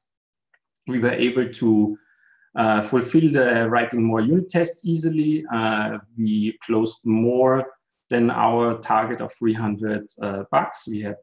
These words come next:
uh, we, we have done three hundred twenty in that time. The deliverable, uh, goal of, uh,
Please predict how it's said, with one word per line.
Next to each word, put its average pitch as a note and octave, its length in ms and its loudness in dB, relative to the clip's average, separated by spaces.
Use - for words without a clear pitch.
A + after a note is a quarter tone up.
uh, A2 280 -8
we, G#2 200 -10
we A2 140 -8
have G#2 180 -10
done G2+ 320 -8
three A2+ 140 0
hundred A2 260 -4
twenty F3 360 0
in E3 80 0
that D#3+ 220 -2
time. C3+ 360 -4
The B2 60 -2
deliverable, E3 800 4
uh, A#2 200 2
goal B2+ 360 0
of, A#2+ 180 -2
uh, G#2+ 380 2